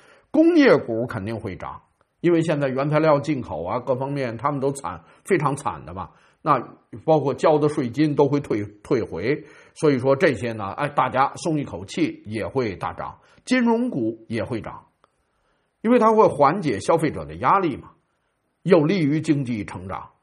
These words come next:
大家就会贷款啊，就会融资啊，对吧？那大家又认为只要没有关税的重压，那大家又缓过来了，所以说金融股也会大涨。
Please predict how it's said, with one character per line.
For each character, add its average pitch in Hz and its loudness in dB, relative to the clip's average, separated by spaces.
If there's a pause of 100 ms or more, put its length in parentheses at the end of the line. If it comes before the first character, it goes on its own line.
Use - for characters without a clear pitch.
(200)
大 147 2
家 127 -4
就 131 -6
会 123 -6
贷 117 0
款 87 -10
啊， 135 -6
就 135 -4
会 120 -6
融 127 -4
资 196 2
啊， 170 4 (320)
对 143 -4
吧？ 156 4
那 156 0
大 151 4
家 156 6
又 143 4
认 123 -2
为 113 -6
只 120 -8
要 139 2
没 139 -2
有 160 0
关 165 2
税 165 -2
的 131 -2
重 131 -6
压， 160 0
那 175 -8
大 160 -2
家 - -4
又 113 0
缓 78 -4
过 104 0
来 156 0
了， 190 -8 (320)
所 165 0
以 143 2
说 151 -2
金 180 -2
融 165 -2
股 110 -4
也 98 -4
会 101 -8
大 104 -6
涨。 - -16